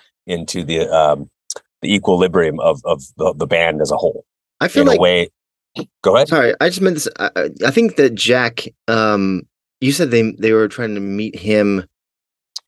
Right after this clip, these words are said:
Speaker 1: Well, he was this calming, steadying presence that it, for a band that was in the midst of a state of real turbulence, that, I mean,
Speaker 2: Right,
Speaker 1: they were
Speaker 2: but I don't
Speaker 1: starting to become unglued. He helped con-, he helped keep them together.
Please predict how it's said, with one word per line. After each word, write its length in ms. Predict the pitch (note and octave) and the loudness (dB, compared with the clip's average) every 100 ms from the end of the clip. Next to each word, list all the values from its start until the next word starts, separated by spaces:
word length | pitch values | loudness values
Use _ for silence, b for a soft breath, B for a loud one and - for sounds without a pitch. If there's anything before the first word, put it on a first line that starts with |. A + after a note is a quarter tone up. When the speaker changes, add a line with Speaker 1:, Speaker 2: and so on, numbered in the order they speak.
| _ _ _ _ _ - - _ - | _ _ _ _ _ -20 -20 _ -6
Speaker 1:
Well, 80 | B2 | 0
he 120 | A3 | 4
was 200 | A3 G#3 | 6 4
this 180 | - D#3+ | 2 0
calming, 520 | - C#3 C3 B2 A#2 | 0 2 4 4 2
steadying 560 | G#2 - G#2+ G#2+ G2 F2+ | 0 -2 -2 -2 -6 -6
presence 520 | - F2+ G#2+ A#2 A#2 | -6 -2 0 2 2
that 200 | - F2+ | 2 2
it, 200 | - F#2 - | 0 -4 -6
for 160 | - G#2+ | 2 2
a 60 | F2+ | 4
band 360 | G#2 G#2+ A2 | 2 2 2
that 120 | G2 | 0
was 240 | F2+ F2 - | 0 -2 -2
in 160 | F#2 | -4
the 60 | E2+ | -4
midst 360 | E2+ G#2+ - F#2 | 0 0 2 0
of 160 | D#2+ E2 | -2 -2
a 80 | |
state 300 | D#2+ - F#2+ | -4 0 0
of 120 | F2 D#2+ | 0 0
real 200 | F2+ E2+ | 0 0
turbulence, 640 | - F#2+ F#2+ G#2 A#2 - | 0 0 2 2 2 0
that, 140 | - D#3 | 0 2
I 40 | |
mean, 80 | G3 | 4
Speaker 2:
Right, 160 | A2 | 4
Speaker 1:
they 100 | G#2 | 4
were 80 | A2 | 4
Speaker 2:
but 80 | C#3+ | 4
I 40 | |
don't 60 | D3+ | 4
Speaker 1:
starting 180 | A#2+ A2 | 4 2
to 60 | F2 | -2
become 320 | F2+ - F#2+ | -6 -4 -2
unglued. 560 | E2+ E2 D#2+ C#3 G#2+ - b b | -4 -2 2 4 4 0 b b
He 180 | - D3 | -2 0
helped 340 | A#2 B2 A#2 - _ | 2 2 0 -10 _
con-, 160 | - F2+ | -14 -14
he 180 | - B2+ | -6 -4
helped 320 | A#2 A#2 - | 0 0 0
keep 180 | - A#2 | -6 -4
them 220 | G#2 G2+ | -2 -4
together. 480 | E2+ D2 E2+ A2+ D#3+ | -6 -4 0 2 2